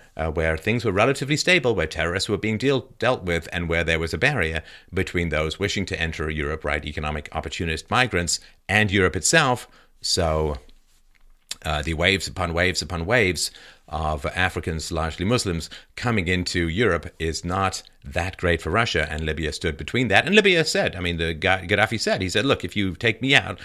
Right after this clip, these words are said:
um, the gates are gonna open and, uh, the migrants are gonna flood into, uh, Europe."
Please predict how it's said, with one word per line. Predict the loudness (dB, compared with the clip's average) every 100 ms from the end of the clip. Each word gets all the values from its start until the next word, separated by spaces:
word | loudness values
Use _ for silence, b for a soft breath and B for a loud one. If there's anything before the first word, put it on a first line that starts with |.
| B B B -6
um, | -4 -4 -6 -10 -10
the |
gates | 0 0 0
are |
gonna | -4 -4
open | -4 -6 -6 -8
and, | -8 -8 -6 -4
uh, | -4
the |
migrants | -2 -2 -2 -6
are |
gonna | -6 -6
flood | -2 -2 -4 b b b _
into, | -6 -4 -2 -4 -4
uh, | -2
Europe." | 0 2 0